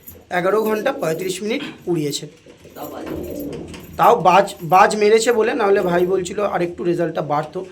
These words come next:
Speaker 1: যাই হোক, অসুবিধা নেই। তো চলুন পরবর্তী জোড়াটি আমরা শখ করব। বন্ধুরা, আপনাদের ভাইয়ের লফটের পরবর্তী একটি জোড়া শখ করাচ্ছি। ভাই, এটাও দেখছি, আহ, তুমি সেম ওরকমভাবেই বেঁধেছো।
Speaker 2: ওই নরের বাচ্চা এটা।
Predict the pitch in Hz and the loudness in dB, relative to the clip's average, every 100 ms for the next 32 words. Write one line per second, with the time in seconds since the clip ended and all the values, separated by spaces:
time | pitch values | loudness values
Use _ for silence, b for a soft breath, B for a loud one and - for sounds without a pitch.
0 | B B - 208 240 302 - 180 220 208 | B B 0 4 4 2 0 -6 -4 -4
1 | 226 240 339 B B 214 233 269 359 - | -2 0 0 B B -4 2 4 2 2
2 | 214 240 254 262 262 220 226 339 349 202 | 2 2 0 -4 0 2 2 0 0 2
3 | 190 185 170 - - 156 - 160 170 208 | 2 0 -6 -8 -14 -16 0 8 12 12
4 | 254 269 277 233 180 208 214 233 180 170 | 12 12 10 8 6 8 8 8 6 4
5 | 208 226 220 233 226 - 190 208 226 - | 6 4 4 2 2 4 4 4 2 0
6 | 240 - 220 190 208 214 180 - 208 196 | -4 -2 2 6 6 6 0 0 2 2
7 | 185 - 214 - - - 247 277 240 302 | 2 -4 -6 -6 -14 6 6 8 6 6
8 | 294 294 - 285 247 233 214 214 254 269 | 4 2 -2 -4 2 8 10 8 4 -2
9 | 262 262 262 247 240 254 247 269 247 190 | 2 2 4 2 2 2 2 2 2 4
10 | 175 180 160 156 135 131 - 110 - | 4 0 -2 -4 -6 -10 -10 -18 -20